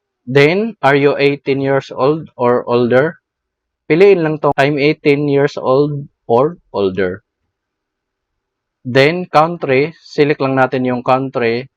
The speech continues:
Ayan. So, pagkatapos mo na ma-fill upan lahat to, pinutin lang tong submit. Ayan. "Thanks. We've added you to the Adobe Podcast Tweet list. We'll email you when you're ready for you to try it."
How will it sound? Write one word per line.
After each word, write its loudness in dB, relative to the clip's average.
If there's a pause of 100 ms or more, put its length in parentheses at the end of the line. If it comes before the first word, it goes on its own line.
(160)
Ayan. 2
So, 2
pagkatapos 2
mo -8
na -4
ma-fill -2
upan -2
lahat 0
to, -4
pinutin 0
lang -4
tong -2
submit. -4 (2750)
Ayan. -6
"Thanks. -4
We've -2
added 2
you 4
to -2
the 2
Adobe 0
Podcast -2
Tweet -2
list. -6
We'll 2
email 0
you 2
when 0
you're -2
ready 2
for -2
you 0
to -4
try -4
it." -10